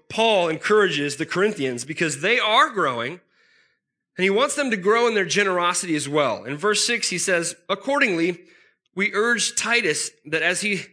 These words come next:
had started, so he should complete among you this act of grace." So Titus is going in front of them, and he's gonna, is gonna help and encourage them. Verse seven, "But as you excel in everything, in faith, in speech, in knowledge, in all earnestness, and in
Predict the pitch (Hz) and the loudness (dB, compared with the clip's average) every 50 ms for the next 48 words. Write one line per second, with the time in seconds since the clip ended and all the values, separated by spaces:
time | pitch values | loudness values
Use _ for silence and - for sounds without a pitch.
0 | _ - 180 160 147 - - 214 220 202 208 185 151 135 151 151 - - 202 185 | _ -8 -6 -4 -4 -4 -2 0 2 2 2 2 0 -2 -4 -6 -4 -2 -2 -2
1 | 170 190 196 - - 180 151 - - 165 160 - - 208 226 226 240 226 156 156 | -2 -2 -2 -2 -2 -4 -6 -8 -10 -10 -10 -10 -8 -4 -4 -4 -2 -2 -4 -2
2 | 156 165 180 180 165 151 135 131 131 143 139 143 - 120 143 143 - - 143 135 | 0 0 0 0 0 0 -2 -2 -4 -4 -4 -2 0 0 0 0 -4 -8 -12 -8
3 | 127 135 147 139 120 104 - - - 135 127 120 - - _ _ - - 170 190 | -4 -2 0 0 0 -2 -6 -8 -6 -6 -8 -8 -12 -18 _ _ -6 -4 -2 0
4 | 208 196 - - 160 143 135 151 160 160 165 165 156 143 - 147 143 143 - 190 | 0 -2 -2 -4 -6 -6 -4 -2 0 0 0 -2 -2 -4 -6 -8 -8 -6 -6 -4
5 | 180 165 160 135 120 131 127 127 123 120 120 127 127 120 147 143 135 123 107 - | -2 -2 -2 -4 -2 -4 -4 -4 -4 -6 -8 -10 -6 -4 -2 -2 -2 -4 -6 -10
6 | - - _ _ _ _ _ _ _ _ - 143 - - 160 147 131 120 104 - | -18 -20 _ _ _ _ _ _ _ _ -12 -10 -6 -4 -2 -2 -2 -2 -2 -2
7 | - 175 175 170 - 151 143 131 127 - - 170 156 147 135 120 113 107 98 98 | -2 -2 -2 -2 -4 -4 -4 -4 -4 -4 -4 -2 -2 -2 -4 -6 -10 -10 -12 -12
8 | 104 _ _ _ _ _ _ 147 175 170 - - 196 175 165 151 139 123 - - | -16 _ _ _ _ _ _ -4 -2 -2 -2 -2 -2 -2 -2 -2 -6 -8 -10 -14
9 | - - _ 180 196 214 233 214 214 247 226 175 - - - 254 240 233 226 190 | -20 -6 _ 0 2 2 2 2 0 -2 -2 -2 -2 -2 0 0 0 0 0 -2
10 | 170 170 190 220 208 214 196 - - 147 135 135 135 135 - - 233 226 196 156 | 0 0 0 0 0 0 -2 -2 -4 -4 -4 -4 -4 -6 -6 -4 -2 -2 -2 -2
11 | - 160 151 139 - - - 226 226 220 - - 165 156 147 151 170 180 190 202 | -4 -6 -4 -4 -4 -4 -4 -2 -2 -2 -2 -2 -4 -4 -4 0 2 4 4 4
12 | 214 202 175 151 139 127 127 - 156 170 175 180 185 185 180 196 214 220 214 190 | 2 2 0 -2 -4 -6 -6 -4 -2 0 0 0 0 0 0 0 2 2 2 0
13 | - - 165 151 139 135 - 180 160 165 170 170 165 165 | 0 -2 -4 -4 -4 -4 -6 -4 -2 0 0 -2 -2 -6